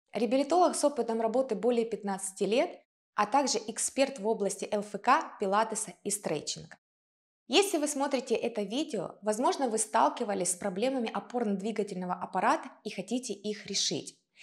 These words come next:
Или укрепить свой организм во избежание проблем в будущем. Или вы тренер, который хочет помогать своим клиентам оздоравливать спину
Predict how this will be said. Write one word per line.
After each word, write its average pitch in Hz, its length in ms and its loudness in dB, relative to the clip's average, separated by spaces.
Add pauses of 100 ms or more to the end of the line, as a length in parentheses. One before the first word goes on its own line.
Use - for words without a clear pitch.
(240)
Или 359 220 6
укрепить 294 560 2
свой 208 180 2
организм 208 680 0 (300)
во 208 120 6
избежание 202 580 2
проблем 190 440 2
в 185 80 -10
будущем. 180 500 -6 (720)
Или 403 240 10
вы 277 120 6
тренер, 208 580 2
который 285 440 4
хочет 277 480 -4
помогать 226 500 4
своим 202 420 0
клиентам 220 840 0
оздоравливать 185 840 2
спину 262 560 -2